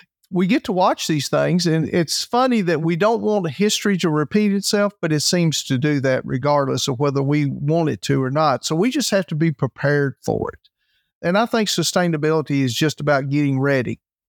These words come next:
getting ready for the cycle and being sure that what we're doing is the right thing on the farm.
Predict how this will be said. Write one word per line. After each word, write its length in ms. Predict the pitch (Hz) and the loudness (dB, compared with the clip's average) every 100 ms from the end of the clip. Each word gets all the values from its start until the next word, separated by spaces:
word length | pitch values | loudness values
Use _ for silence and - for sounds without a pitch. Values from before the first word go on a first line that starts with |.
| - | -4
getting 220 | 147 139 | 0 0
ready 260 | 143 165 185 | 2 2 0
for 140 | - | 0
the 100 | 196 | -2
cycle 540 | 180 180 170 165 170 165 | 0 2 0 0 -2 0
and 160 | 151 147 | 0 2
being 220 | 156 151 | 2 2
sure 300 | - 165 160 | 0 0 0
that 160 | 135 - | 0 0
what 220 | 175 127 | -2 0
we're 240 | 151 143 | 0 0
doing 440 | 127 151 151 143 135 | 0 0 2 2 2
is 200 | 127 - | 0 -2
the 120 | 127 | -2
right 360 | 127 131 127 - - | 2 2 2 -2 -2
thing 300 | 117 90 - _ 131 | 0 0 -6 _ 0
on 140 | 123 | 0
the 80 | - | 2
farm. 320 | - 65 | 0 0